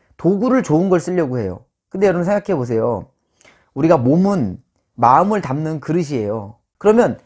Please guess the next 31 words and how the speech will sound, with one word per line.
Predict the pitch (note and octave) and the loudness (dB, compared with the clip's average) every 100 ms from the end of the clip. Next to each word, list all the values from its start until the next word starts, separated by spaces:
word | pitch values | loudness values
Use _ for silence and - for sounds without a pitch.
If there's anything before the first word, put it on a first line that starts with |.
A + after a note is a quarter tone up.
| - | -6
이 | G#3 | -2
몸은 | D3+ F3 A3 | 0 2 2
막, | A3 G3 F#3+ - _ - - | 2 0 0 -10 _ -18 -8
막 | G#3 F#3+ | -6 -6
식스팩에 | - G3+ - - A3 G3+ F#3+ | -8 -12 -10 0 2 2 2
그냥 | F#3 F#3 G3 | 0 -2 -2
막, | F3+ G3 F#3+ | 0 -2 -4
어, | - - - - - | -6 -6 -6 -10 -10
아주 | F#3+ | -4
그냥 | G3+ G3+ | -2 0
세련된 | D#3 A#3+ B3 G#3 | 4 4 4 2
몸을 | E3 F3 | 0 -2
갖고 | G3 D#3 G3 | -4 -6 -4
있는데 | F#3 C#3 D3 F#3 G#2+ - _ _ _ _ _ | -4 -4 -2 0 -2 -6 _ _ _ _ _
입에서 | D3 F3+ A3 | -2 2 4
나오는 | G3+ D3+ F#3+ G3 | 6 4 4 4
말은 | D3 E3+ F#3 | 4 4 0
똥덩어리고 | G#3 G#3+ G3+ F3+ C#3 C3+ C#3+ A2 - - - | -4 -2 0 -2 -2 -4 -6 -6 -10 -16 -2
온갖 | D3+ G3 A3 G#3+ | 2 4 4 2
생각은 | G#3 A#3 A#3+ A3+ G#3 G3 | 2 2 4 4 2 -2
그냥 | F#3 G3 | -2 -4
추잡하면은 | - C#4 C4+ A3 F3 C#3 D3+ C#3 G2+ - _ _ _ _ _ | -2 -2 0 -2 -4 -4 -4 -6 -8 -12 _ _ _ _ _
그 | G3 | -2
몸이 | D3 G#3 B3+ | 2 2 2
그렇게 | F3+ F3+ | 2 -2
좋은들 | F3 D3+ E3 F3 | -2 -2 0 -2
무슨 | B2 D3 D3+ | -4 -4 -4
소용이 | D3 | -4
있겠습니까? | B2+ B2+ G2+ A2 - - _ _ _ _ _ | -6 -8 -12 -14 -16 -20 _ _ _ _ _
몸은 | A#2+ D#3 G#3 G3 | 2 2 2 2
좀 | E3+ F#3 G3+ | 2 0 -2